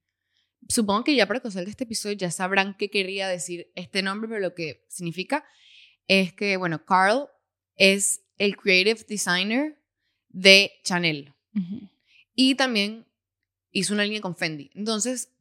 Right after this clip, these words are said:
Speaker 1: él obviamente tiene demasiada historia. Él hizo como que Chanel creciera más como una casa de moda gigante.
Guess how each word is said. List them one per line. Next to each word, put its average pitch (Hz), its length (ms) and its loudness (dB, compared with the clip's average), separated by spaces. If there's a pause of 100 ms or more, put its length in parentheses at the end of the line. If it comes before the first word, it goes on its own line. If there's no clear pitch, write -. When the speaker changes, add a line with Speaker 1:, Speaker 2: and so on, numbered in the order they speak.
(140)
Speaker 1:
él 165 220 0
obviamente 190 420 -2
tiene 170 460 -8 (240)
demasiada 170 340 -4
historia. 208 300 -2
Él 165 240 -4
hizo 190 240 -10
como 196 240 -10
que 180 80 -12
Chanel 165 500 -8 (560)
creciera 185 380 6
más 190 220 0
como 208 200 -2
una 185 160 0
casa 190 380 2
de 190 120 0
moda 180 640 -2
gigante. 196 760 2